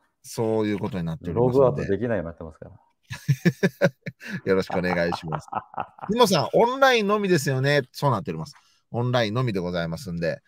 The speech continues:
Speaker 2: そうですね。
Speaker 1: はい。
Speaker 2: 配信のみか。そうですね。
Speaker 1: うん。
Speaker 2: まだまだ状況的には。
Speaker 1: なんかね、あの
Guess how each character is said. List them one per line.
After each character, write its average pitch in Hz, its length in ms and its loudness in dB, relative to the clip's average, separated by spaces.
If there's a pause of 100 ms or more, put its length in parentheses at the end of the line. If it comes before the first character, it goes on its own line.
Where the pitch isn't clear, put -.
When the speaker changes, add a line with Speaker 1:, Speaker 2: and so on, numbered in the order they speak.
Speaker 2:
そ 151 140 4
う 127 40 0
で 123 100 0
す 98 100 -10
ね。 98 100 0
Speaker 1:
は 101 60 -2
い。 120 200 0
Speaker 2:
配 - 20 -8
信 113 580 -4
の 117 100 2
み 117 120 -2
か。 95 180 2
そ 131 160 2
う 127 40 0
で 110 100 -2
す 98 100 -12
ね。 107 140 -4
Speaker 1:
う 117 60 0
ん。 113 40 -4
Speaker 2:
ま 113 100 0
だ 113 120 0
ま 107 120 -2
だ 92 260 -4
状 101 160 -8
況 98 200 -8
的 101 240 -10
に 95 100 -6
は。 90 220 -6 (1300)
Speaker 1:
な 226 140 -8
ん 392 100 -10
か 131 140 -2
ね、 107 320 -2 (120)
あ 95 120 -6
の 95 500 -2